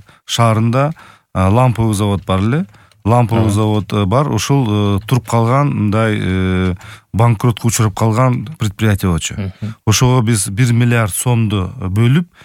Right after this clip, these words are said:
Speaker 1: бүгүнкү күндө ал жерде бир эле лампа, э, чыгарбайт. Ал жерде дагы жаңы мешти, печканы биз, э,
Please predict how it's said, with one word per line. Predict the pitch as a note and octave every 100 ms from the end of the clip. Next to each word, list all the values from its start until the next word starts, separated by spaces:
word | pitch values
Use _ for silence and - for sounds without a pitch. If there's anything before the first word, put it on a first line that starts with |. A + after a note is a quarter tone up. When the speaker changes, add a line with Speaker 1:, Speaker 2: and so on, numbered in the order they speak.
| - _ -
Speaker 1:
бүгүнкү | A#2+ A2+ B2
күндө | B2+ C3+
ал | A2 A2
жерде | A2+ G2+ G#2+
бир | G2+ B2+
эле | B2 A2
лампа, | G#2 B2 A#2+ G#2 F2 F2
э, | - F#2+ F#2 - _ -
чыгарбайт. | A2 A#2+ B2+ F#3+ - - - -
Ал | A2 G#2+
жерде | A2+ A#2
дагы | A#2 A#2+ C3+
жаңы | G2+ A#2 A#2 A2 G2+ F#2
мешти, | G#2+ A#2+ - A2 E2 -
печканы | B2 - G#2 F#2 E2+ E2+
биз, | A2 -
э, | G#2 G#2 G2+ G2+ G2